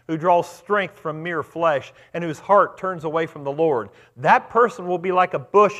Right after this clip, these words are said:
in the wastelands. They will not see prosperity when it comes. They will dwell in the parched places of the desert,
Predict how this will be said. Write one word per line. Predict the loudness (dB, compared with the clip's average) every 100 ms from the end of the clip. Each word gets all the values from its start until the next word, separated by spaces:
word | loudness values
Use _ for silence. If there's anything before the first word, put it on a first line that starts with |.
| -12
in | -6
the | -2
wastelands. | -2 -4 -8 -10 -10 -16 _ _ -2
They | 2
will | 2
not | 0 6 8 8 4
see | -6 -6
prosperity | 0 0 0 -4 -4 -4 -4
when | -8
it | -10
comes. | -8 -6 -6 -8 -16 _ _
They | -2
will | 0 0
dwell | 2 6 6 4
in | 0
the |
parched | -4 2 2 2 -2 -8
places | -2 -2 -4 -8 -8
of | -8
the | -4
desert, | -2 -2 -4 -16